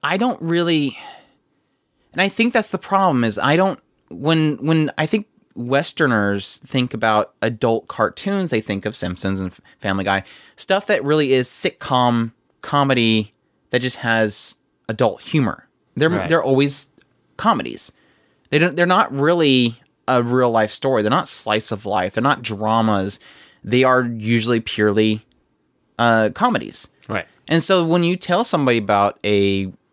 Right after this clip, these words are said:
Speaker 1: "This is a really great show, it's got this great story, it's an anime," and they go, "It's an anime show, so it's a cartoon," they can't take it seriously. They think cartoons, they immediately think either it's comedy adult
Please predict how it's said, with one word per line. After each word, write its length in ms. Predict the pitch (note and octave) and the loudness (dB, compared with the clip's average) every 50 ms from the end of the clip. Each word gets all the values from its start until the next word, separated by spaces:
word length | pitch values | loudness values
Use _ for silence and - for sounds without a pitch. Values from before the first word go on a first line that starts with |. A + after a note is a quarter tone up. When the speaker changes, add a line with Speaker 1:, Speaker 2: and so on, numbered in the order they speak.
| _ - | _ -6
Speaker 1:
"This 360 | A2 B2 B2+ - - - - A#2+ | -4 -2 -2 0 -2 -2 -4 -4
is 60 | G2 | -4
a 40 | - B2 | -2 0
really 160 | B2+ A#2 A#2+ | 0 0 0
great 220 | G#2 A2+ A2 G2+ | 0 0 0 0
show, 200 | - - - B2+ | -2 -2 0 0
it's 60 | A#2 A2 | 0 0
got 80 | A2 - | -2 -4
this 120 | G2 - | -6 -8
great 320 | - - - B2 B2 A#2+ | -10 -4 0 0 0 2
story, 560 | - - - C#3+ C3 C3+ C3 A#2 G#2+ A2 G#2+ - - - - - - _ - | 0 -2 0 0 2 2 2 2 2 2 0 -2 -6 -14 -20 -20 -20 _ -4
it's 180 | - A2+ - | -4 -2 -2
an 80 | A2+ A2 | -2 -2
anime," 320 | - A#2+ C3 C#3+ C#3 B2 | 0 0 0 2 2 2
and 180 | A#2 A2 G#2+ G#2 | 2 2 2 2
they 60 | G#2+ | 2
go, 180 | G2+ G2+ G2 F#2+ | 2 2 2 0
"It's 120 | F2+ - | -2 -2
an 60 | G2+ G2+ | -2 -2
anime 280 | G#2+ A#2 B2+ B2+ A2+ | 0 0 0 0 -2
show, 400 | G#2 - - G#2 G2 G#2 B2 D#3+ | -2 -2 -2 0 0 2 2 0
so 220 | E3 - - G#2+ G#2 | -2 -2 -2 0 0
it's 140 | G#2 - - | -2 -4 -8
a 40 | |
cartoon," 640 | - - - A2 - - - D#3+ E3 D#3+ A2+ F#2 F#2+ - - - - - _ _ _ _ | -6 -2 -2 -2 -2 -2 -2 -2 0 0 0 -2 -4 -8 -12 -20 -20 -20 _ _ _ _
they 120 | - D3+ C#3 | -2 -2 -2
can't 360 | - - E3 D#3+ D#3 - - | -2 -2 0 0 0 -2 -4
take 200 | - - D3 C3+ | -4 -2 -2 0
it 100 | D3 C3 | -2 -4
seriously. 640 | - - - F#3+ A3 A3+ B2+ E2 - - - E2+ F2+ | -6 -4 -2 0 0 0 0 -2 -4 -6 -6 -4 -2
They 140 | G#2+ A#2+ B2+ | 0 0 0
think 280 | - - D#3 D#3 - | 0 0 -2 -2 -2
cartoons, 580 | - - D3+ D3 - - - F3 F3+ F3+ E3 D3 | -4 -4 -4 -4 -4 -4 -6 -4 -4 -2 -2 0
they 100 | C3 B2 | 0 0
immediately 380 | A#2+ A#2+ A#2+ B2+ B2+ A2 C3+ C#3 | 2 2 0 0 0 -2 -4 -6
think 360 | - - A2+ A2 A2+ A2 - - - - _ _ _ | -4 -2 -2 0 -2 -2 -6 -14 -20 -20 _ _ _
either 300 | - B2 A#2+ A2 A#2 A2+ | -4 -2 0 0 2 0
it's 120 | A2 G#2+ - | 0 -2 -4
comedy 560 | - - - - A#2 B2 B2+ C#3 C3+ D3 D#3+ | -8 -10 -6 -2 -2 0 0 0 0 0 -2
adult 520 | D#3+ D3 C3+ A2+ A2 D3 G#3 - - - | -2 0 0 0 0 0 -4 -6 -10 -18